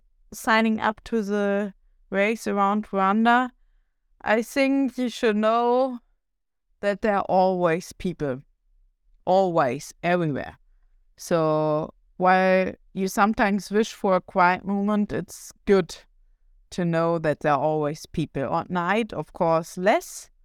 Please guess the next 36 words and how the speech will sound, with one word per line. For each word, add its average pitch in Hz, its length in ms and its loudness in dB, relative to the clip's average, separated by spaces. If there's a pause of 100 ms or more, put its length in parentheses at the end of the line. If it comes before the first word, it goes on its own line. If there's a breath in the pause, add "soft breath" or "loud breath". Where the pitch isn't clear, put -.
(200)
but 190 480 0 (640)
yeah, 175 240 -4 (220)
during 190 320 0
the 180 140 -4
day, 185 520 -2 (880)
there 190 140 2
are 185 40 4
many 165 480 -2
people. - 420 -10 (200)
So, 160 460 0 (260)
and 180 160 -2
generally, 214 580 2
I 175 60 2
want 170 220 -2
to 180 60 -10
say 160 260 -2
that 160 200 -4
I 156 80 0
have 160 260 -4
really 160 300 -2
a 147 60 -2
massive 151 400 -6
respect - 560 -6
for 147 240 0
all 147 60 0
ladies 147 380 -2
starting 156 480 -2
solo. 151 520 -4 (300)
And 175 300 -4 (400)
I 180 160 0
only 196 300 -2
can 165 240 -4
share 170 280 -2
my 160 180 0
experience 160 800 -4
that, 139 200 -4